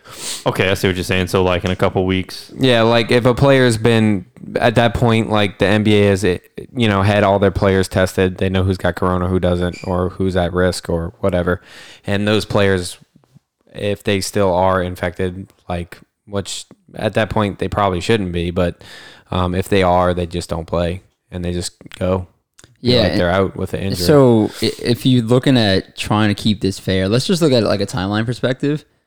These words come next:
Speaker 3: We're probably at least a month away from starting again, right?
Speaker 1: I believe so, yeah.
Speaker 3: At least a month, right? Because
Speaker 1: At
Speaker 2: Well, they're
Speaker 1: least
Speaker 2: definitely a month.
Speaker 3: because Christian
Speaker 1: Yeah.
Speaker 3: Wood just got diagnosed today.
Speaker 2: Yeah.
Speaker 3: He's got it fourteen to twenty-one days before
Speaker 2: Mm-hmm.
Speaker 3: he's cured.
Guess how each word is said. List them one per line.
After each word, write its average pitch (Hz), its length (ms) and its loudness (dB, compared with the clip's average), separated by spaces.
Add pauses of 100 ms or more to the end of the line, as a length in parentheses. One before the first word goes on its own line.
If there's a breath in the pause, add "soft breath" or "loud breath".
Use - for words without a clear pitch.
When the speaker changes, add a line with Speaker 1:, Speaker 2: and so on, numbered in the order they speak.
(440)
Speaker 3:
We're 135 140 2
probably 135 640 0
at 98 120 -2
least 104 260 -4
a 92 60 -6
month 92 280 -8
away 92 500 -12
from - 200 -20
starting 76 320 -6
again, - 280 -12
right? 101 280 -4 (260)
Speaker 1:
I 110 100 -2
believe 92 280 0
so, 92 160 -4
yeah. 90 260 -4
Speaker 3:
At 185 60 6
least 208 180 2
a 139 60 0
month, 95 220 -4
right? 113 200 2
Because - 180 0
Speaker 1:
At - 40 4
Speaker 2:
Well, 139 80 6
they're 170 80 6
Speaker 1:
least 139 140 2
Speaker 2:
definitely 147 380 4
a 92 60 2
month. 95 280 0
Speaker 3:
because 160 260 0
Christian 185 460 0
Speaker 1:
Yeah. 139 60 0
Speaker 3:
Wood 151 160 4
just 120 120 -2
got 113 160 0
diagnosed 101 420 -2
today. 92 540 -4
Speaker 2:
Yeah. 101 220 -6 (280)
Speaker 3:
He's 117 140 -4
got 120 180 2
it - 240 -2
fourteen 123 580 0
to 120 120 -6
twenty-one 110 460 -4
days 113 480 -4
before 110 320 -2
Speaker 2:
Mm-hmm. 110 80 2
Speaker 3:
he's 104 160 -4
cured. 101 640 -4